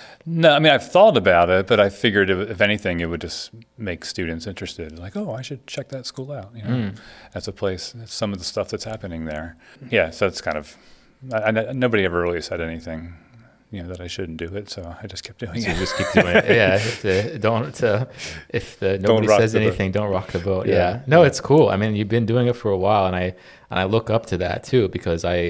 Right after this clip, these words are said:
Speaker 2: you know, to, to be doing, to be on YouTube for that long, you know, it's like,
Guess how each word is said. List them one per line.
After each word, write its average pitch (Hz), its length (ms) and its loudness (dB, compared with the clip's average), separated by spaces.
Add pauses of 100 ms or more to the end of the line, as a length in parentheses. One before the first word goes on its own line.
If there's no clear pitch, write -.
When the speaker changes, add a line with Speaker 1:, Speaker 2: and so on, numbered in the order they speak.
(140)
Speaker 2:
you 87 160 -8
know, 78 220 -6
to, - 180 -12
to - 240 -16
be 87 100 -10
doing, 92 500 -4 (120)
to - 100 -12
be 87 140 -4
on 85 160 -4
YouTube 82 420 -6
for 78 220 -6
that 80 240 -2
long, 85 320 -6 (480)
you 85 80 -8
know, 78 140 -6
it's - 240 -8
like, - 400 -10